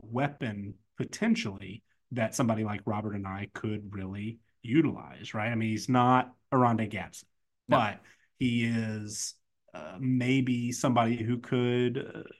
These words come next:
Speaker 1: uh, play that role a little bit, you know, in a Robert Anae offense. So, um,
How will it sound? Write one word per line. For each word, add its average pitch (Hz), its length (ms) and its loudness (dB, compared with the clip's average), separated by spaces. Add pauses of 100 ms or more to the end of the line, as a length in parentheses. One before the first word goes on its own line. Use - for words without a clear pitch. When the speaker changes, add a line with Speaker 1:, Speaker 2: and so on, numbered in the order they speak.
(140)
Speaker 1:
uh, 143 60 -8
play 139 260 2
that 156 220 4
role 175 420 0
a 123 100 -2
little 107 360 -2
bit, - 260 -12 (140)
you 127 100 -4
know, 101 200 -6
in 107 160 -6
a 104 100 -6
Robert 101 360 -6
Anae 92 400 -10
offense. - 280 -20
So, - 340 -8 (400)
um, 104 680 0